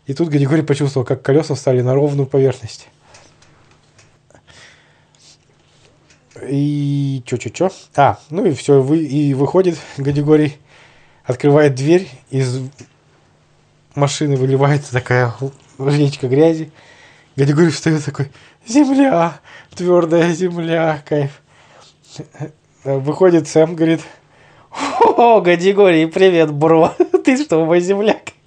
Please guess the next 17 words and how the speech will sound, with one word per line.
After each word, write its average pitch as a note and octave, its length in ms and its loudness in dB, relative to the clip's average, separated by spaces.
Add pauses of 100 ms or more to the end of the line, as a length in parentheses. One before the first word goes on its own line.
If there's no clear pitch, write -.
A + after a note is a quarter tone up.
(260)
И G3 120 -2
хихикает. E3 680 -4 (440)
Г-, C4+ 220 -2
Г-, A3+ 340 -4
Гадигорий G#3+ 560 -2
такой: G3+ 300 -2
«Че?» G3+ 380 2 (460)
Он A3+ 140 0
говорит: G#3 180 -4
«Да A3 140 2
ты D4 160 6
сейчас, G3+ 400 2
как F#3 240 -4
и F#3+ 40 0
я, F#3 260 4
цветом F3+ 640 0
примерно». D#3+ 760 -6